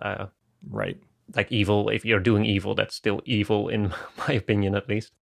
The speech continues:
Speaker 2: I think that's what I'm getting at is
Speaker 1: Yeah.
Speaker 2: less that what he's doing is any less wrong, and more
Speaker 1: Mm-hmm.
Speaker 2: that I think what,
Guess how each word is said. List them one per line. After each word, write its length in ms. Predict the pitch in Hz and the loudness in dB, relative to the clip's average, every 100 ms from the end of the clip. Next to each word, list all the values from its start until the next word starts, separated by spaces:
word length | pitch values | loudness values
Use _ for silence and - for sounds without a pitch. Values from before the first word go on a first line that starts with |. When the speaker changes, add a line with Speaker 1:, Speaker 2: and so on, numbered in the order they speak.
| - | 0
Speaker 2:
I 100 | 127 | 2
think 220 | 165 147 | 4 4
that's 220 | 143 135 | 4 4
what 100 | 139 | 4
I'm 100 | 117 101 | 4 4
getting 220 | 107 101 | 4 4
at 180 | 92 101 | 4 4
is 80 | 107 | 2
Speaker 1:
Yeah. 140 | 101 - _ _ | 2 -2 _ _
Speaker 2:
less 280 | 113 123 131 | 2 2 2
that 320 | - 120 104 - _ | 2 4 4 -2 _
what 260 | 101 110 101 | 0 2 2
he's 240 | 131 120 | 2 2
doing 240 | 113 113 101 | 4 4 4
is 100 | 95 | 4
any 180 | 104 98 | 2 2
less 240 | 90 - | 2 0
wrong, 420 | 107 101 95 92 | 2 4 4 2
and 140 | 98 98 | 2 4
more 200 | 101 101 | 6 6
Speaker 1:
Mm-hmm. 80 | 98 | 4
Speaker 2:
that 340 | 92 87 82 _ _ _ | 4 2 -4 _ _ _
I 80 | 107 | -2
think 380 | 107 113 104 101 - _ _ _ | 0 2 2 0 -8 _ _ _
what, 460 | 101 101 95 - | 2 4 4 0